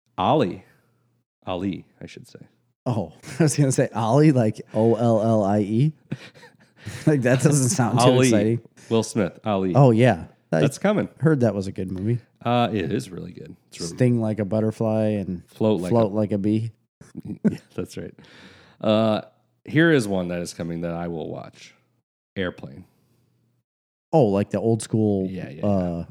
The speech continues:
Speaker 1: yeah.
Speaker 2: Liam Neeson.
Speaker 1: Yes. Liam Neeson is not in
Speaker 2: <laughs>
Speaker 1: Airplane.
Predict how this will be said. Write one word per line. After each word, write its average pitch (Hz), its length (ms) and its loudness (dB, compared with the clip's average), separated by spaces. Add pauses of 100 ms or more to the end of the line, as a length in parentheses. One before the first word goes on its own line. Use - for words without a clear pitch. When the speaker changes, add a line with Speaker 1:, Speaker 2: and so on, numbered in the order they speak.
(100)
Speaker 1:
yeah. 117 60 0
Speaker 2:
Liam 110 240 2
Neeson. - 420 -2 (180)
Speaker 1:
Yes. - 460 -16 (100)
Liam 101 300 -4
Neeson 92 320 -6
is 82 100 -10
not 87 220 -6
in 92 180 -6
Speaker 2:
<laughs> 87 60 -8
Speaker 1:
Airplane. 160 220 2